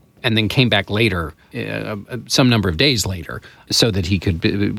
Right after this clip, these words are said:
kill Garfield without upsetting the wife, which I just thought was a sort of strange piece of madness. But then that led me to a book that I can't believe I haven't either read or at least even owned, which is called Destiny of the Republic, because this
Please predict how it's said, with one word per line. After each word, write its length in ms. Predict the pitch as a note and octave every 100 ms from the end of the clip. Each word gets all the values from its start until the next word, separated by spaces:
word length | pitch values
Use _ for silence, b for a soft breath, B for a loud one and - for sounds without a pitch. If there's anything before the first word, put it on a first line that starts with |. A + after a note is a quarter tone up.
| A2
kill 260 | - A2+ F2
Garfield 460 | F#2 F2 G2+ D#2
without 300 | F#2 F2+ F2
upsetting 420 | E2 - F2+ E2+
the 80 | D#2
wife, 400 | F2+ D#2+ - - - _
which 220 | - D3 A2+
I 80 |
just 200 | G2 G2+
thought 220 | - F2+ F2+
was 180 | F2+
a 320 | F2+ E2+ E2+ -
sort 240 | - - G#2
of 220 | F2+ G2 B B B B B
strange 440 | - - B2 A2+ -
piece 200 | G#2 -
of 120 | F2
madness. 580 | G#2 G2+ F2+ - - - _ -
But 160 | C3
then 300 | D3+ F#3+ F#3
that 260 | C#3 F3 C3
led 220 | C#3 C3+
me 140 | C3+ A2
to 500 | - C#3+ B2 A2+ A#2+
a 60 |
book 200 | A2 C3
that 120 | - B2
I 60 |
can't 200 | A#2+ C3
believe 260 | A#2+ B2+ B2
I 100 | A2
haven't 360 | G#2+ A2+ G#2+
either 260 | F#2 G2+ F#2
read 240 | G2 A#2+
or 140 | A2+ G2
at 80 | F2+
least 260 | A2 -
even 220 | B2 G#2
owned, 380 | G2+ F#3 F3+ F#2+
which 180 | F#2 -
is 80 | G2
called 200 | G2 F#2+
Destiny 400 | G#2 - A2 F#2
of 80 | E2+
the 80 |
Republic, 600 | E2+ E2 C#3 A#2 D#2 -
because 280 | - - A#2
this 280 | A#2 B2